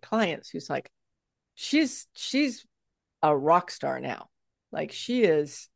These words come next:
she is doing everything and she's solid, literally solid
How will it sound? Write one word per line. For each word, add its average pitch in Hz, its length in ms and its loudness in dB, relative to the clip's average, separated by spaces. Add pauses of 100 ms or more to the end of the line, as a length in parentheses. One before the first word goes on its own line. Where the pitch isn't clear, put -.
(380)
she - 460 -6
is 147 200 0
doing 147 380 -2
everything 139 540 0
and 131 100 -12
she's - 340 -12
solid, 208 720 4
literally 196 460 4
solid 202 480 0